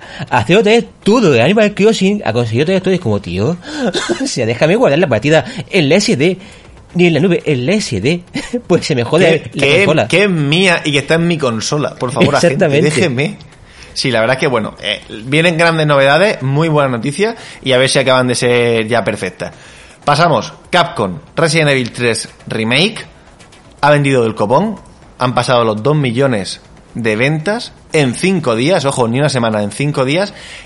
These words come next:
Speaker 2: y se suman tanto digitales como físicas. Capcom es una compañía del bien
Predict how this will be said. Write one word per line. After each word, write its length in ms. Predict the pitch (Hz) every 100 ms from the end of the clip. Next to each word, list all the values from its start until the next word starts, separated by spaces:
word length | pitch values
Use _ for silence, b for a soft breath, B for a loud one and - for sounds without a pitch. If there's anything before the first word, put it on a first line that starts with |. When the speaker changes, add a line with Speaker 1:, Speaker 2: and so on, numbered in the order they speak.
| B
Speaker 2:
y 260 | 170 190 170
se 140 | 135
suman 400 | 120 156 170 180
tanto 280 | 123 117 117
digitales 640 | 110 - 104 143 202 247
como 240 | - 123 113
físicas. 420 | 135 107 101 98
Capcom 480 | - 147 147 117 92 -
es 240 | 143 131 -
una 180 | 143 147
compañía 480 | 139 120 117 113 104
del 220 | 98 101
bien 380 | 117 160 254